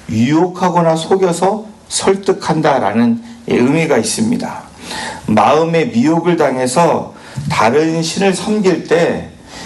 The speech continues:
예, 자신 스스로 돌이킬 의지가 없는 그 상대방을 향해서 꿰어서 데리고 간다. 다시 말하면 자발적인 것이 아니라 강권적으로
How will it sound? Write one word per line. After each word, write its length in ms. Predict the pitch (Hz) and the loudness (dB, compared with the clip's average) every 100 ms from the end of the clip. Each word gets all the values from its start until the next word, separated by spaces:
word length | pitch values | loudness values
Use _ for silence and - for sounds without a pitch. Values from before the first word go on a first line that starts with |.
| - - | -16 -6
예, 60 | 95 | -4
자신 560 | - 113 117 165 156 | 0 0 2 0 0
스스로 540 | 156 180 170 175 165 160 | 0 0 0 2 2 0
돌이킬 540 | - 143 147 165 156 | 0 -2 0 0 0
의지가 480 | 135 156 165 175 170 | 0 0 0 2 2
없는 600 | 139 123 170 180 113 - - - - - - | 2 2 2 0 0 -4 -14 -20 -20 -18 -4
그 180 | 127 | 0
상대방을 640 | 127 175 185 190 170 160 151 | 0 0 2 2 4 2 0
향해서 460 | 143 135 165 165 | -2 0 0 0
꿰어서 640 | 208 202 190 185 208 233 - - - - | 2 2 2 2 0 0 -4 -18 -20 -6
데리고 480 | 104 110 127 147 - | -2 0 2 0 0
간다. 520 | - 98 127 117 - - - - - | -4 0 0 0 -6 -18 -18 -18 -6
다시 320 | - 101 - | -2 0 0
말하면 580 | 147 127 113 123 175 143 | 2 2 4 2 2 0
자발적인 720 | - 135 127 165 175 175 175 | -2 0 2 2 2 0 0
것이 280 | 165 151 - | 2 0 2
아니라 280 | 143 135 - | 0 0 -2
강권적으로 1080 | - 123 123 185 190 175 160 143 196 240 | 0 0 2 0 0 2 0 2 0 -2